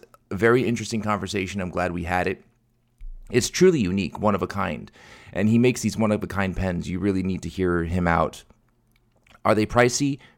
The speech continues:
Could be. It depends. Well, so we talk about it. He shares his story and deep values and the things that fuel his mission in making heirloom pens. Heirloom pens.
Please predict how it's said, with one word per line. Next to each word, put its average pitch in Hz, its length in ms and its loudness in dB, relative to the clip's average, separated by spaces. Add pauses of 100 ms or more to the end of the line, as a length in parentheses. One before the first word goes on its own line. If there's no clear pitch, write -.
Could 147 220 2
be. - 240 -2 (260)
It 95 140 -4
depends. 82 560 -2 (200)
Well, - 100 -12
so 175 120 -2
we 165 100 4
talk 151 220 4
about 67 240 -6
it. - 100 -14 (160)
He 107 140 -6
shares 123 320 2
his 107 120 -2
story 117 500 2
and 98 120 -4
deep 104 200 -2
values 87 640 -4 (420)
and 90 440 0 (140)
the 90 140 -8
things 98 340 -2
that - 120 -6
fuel 101 340 -2
his 87 160 -4
mission 90 320 -4
in 85 160 -4
making 87 500 -6 (220)
heirloom 90 320 -4
pens. - 640 -10 (320)
Heirloom 98 240 -4
pens. 113 420 -10